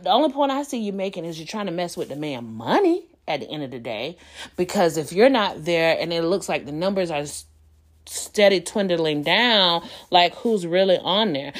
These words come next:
Now, they say that a lot of people have, um, since he's taken over, has, um, enrolled or, you know, got on Twitter, however you want to say that,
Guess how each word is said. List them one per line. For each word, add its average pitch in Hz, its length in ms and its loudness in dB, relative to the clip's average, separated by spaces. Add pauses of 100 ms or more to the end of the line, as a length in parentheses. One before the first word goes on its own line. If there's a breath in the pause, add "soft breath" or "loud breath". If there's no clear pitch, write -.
(160 loud breath)
Now, 160 180 2
they 156 180 2
say 269 460 4
that 165 420 4
a 156 80 -2
lot 151 200 4
of 147 80 -6
people 147 380 -6
have, 151 680 0 (100)
um, 135 520 -6 (100)
since - 600 -2
he's 185 240 -6
taken 151 340 -4
over, 143 340 0 (300 loud breath)
has, 151 640 2 (220)
um, 127 720 -4 (1300)
enrolled 165 560 6
or, 123 400 4
you 147 200 -6
know, 123 220 -2
got 147 240 4
on 156 240 4
Twitter, 147 400 2
however 160 340 4
you 147 120 -8
want 143 200 -4
to 143 60 -10
say 151 240 -4
that, 120 300 -4